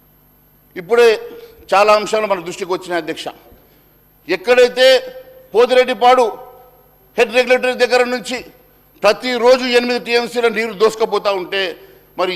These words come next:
ఎందుకు గత ప్రభుత్వం ఊరుకున్నది, మరి మన ప్రభుత్వం ఏం చర్య తీ-, ప్రభుత్వం కూడా చెప్పాల్సిన అవసరం ఉంది అధ్యక్ష. పోతిరెడ్డిపాడు దగ్గర ఉన్నటువంటి హెడ్ రెగ్యులేటర్ని కానీ మీరు ఏ రకంగా ఆపుతారు, ఏ రకంగా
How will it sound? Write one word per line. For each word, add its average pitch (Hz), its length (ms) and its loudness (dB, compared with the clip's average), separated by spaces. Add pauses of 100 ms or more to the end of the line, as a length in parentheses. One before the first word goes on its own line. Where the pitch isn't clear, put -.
(100)
ఎందుకు 226 300 -6 (680)
గత 196 100 -2 (140)
ప్రభుత్వం 202 420 -4 (540)
ఊరుకున్నది, 190 580 -4 (360)
మరి 185 200 0
మన 208 120 2 (100)
ప్రభుత్వం 208 360 -2 (140)
ఏం 190 160 0
చర్య 180 200 -6
తీ-, 175 100 -14 (1800)
ప్రభుత్వం 156 400 -8
కూడా 151 180 -4 (400)
చెప్పాల్సిన 151 440 -8
అవసరం 139 280 -14
ఉంది 139 160 -12
అధ్యక్ష. 127 240 -20 (840)
పోతిరెడ్డిపాడు 208 640 0
దగ్గర 190 180 -4
ఉన్నటువంటి 190 380 -6 (400)
హెడ్ 180 220 -2
రెగ్యులేటర్ని 170 520 -6
కానీ 156 160 -4 (360)
మీరు 175 100 -6
ఏ 170 300 2
రకంగా 220 320 -2
ఆపుతారు, 214 380 0 (480)
ఏ 226 140 4
రకంగా 240 360 2